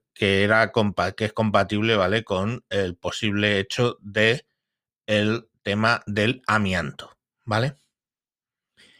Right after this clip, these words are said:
Eh, ya cuando estaba diagnosticado de cáncer, emprendió acciones o intentó emprender acciones legales contra,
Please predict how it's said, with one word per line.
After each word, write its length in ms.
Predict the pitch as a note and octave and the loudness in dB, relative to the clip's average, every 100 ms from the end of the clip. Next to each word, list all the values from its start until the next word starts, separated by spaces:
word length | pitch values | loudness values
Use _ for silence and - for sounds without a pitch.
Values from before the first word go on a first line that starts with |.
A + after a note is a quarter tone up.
| _ _ _ _ - | _ _ _ _ -2
Eh, 560 | A2+ G#2+ G#2 G2+ G#2 - | 2 4 4 2 0 -2
ya 220 | A2 C#3 | 0 2
cuando 580 | D#3+ C#3+ C#3 C3+ B2 A#2+ | 2 4 6 6 6 2
estaba 320 | - C3 A#2+ | 4 4 4
diagnosticado 720 | A2+ A2 G#2 - F#2+ A#2 A2 | 2 0 -2 -4 0 2 2
de 120 | G2 | 2
cáncer, 540 | C3+ D#3 - G#2+ C3 - | 2 0 0 0 -2 -4
emprendió 500 | A2 G#2 F#2+ G#2+ A#2 | -6 -4 -4 0 0
acciones 580 | - B2 A#2+ A2+ - A#2+ | 0 -2 -2 -4 -6 -8
o 80 | |
intentó 640 | A2+ G2+ F#2 F#2+ A2+ G#2+ G2+ | -8 -6 -6 -2 0 2 0
emprender 600 | G#2 G2+ G2+ G#2+ G#2+ - - - - - | -2 -4 -2 0 0 -2 -16 -20 -16 -6
acciones 460 | G2+ B2+ A#2+ A#2 | -4 -2 0 2
legales 380 | G#2 A2 A2 G2+ | 4 2 2 0
contra, 1080 | A#2 G#2+ F#2+ F#2+ F#2 F#2+ E2+ E2+ - - | 0 -2 0 0 2 0 -2 -6 -10 -16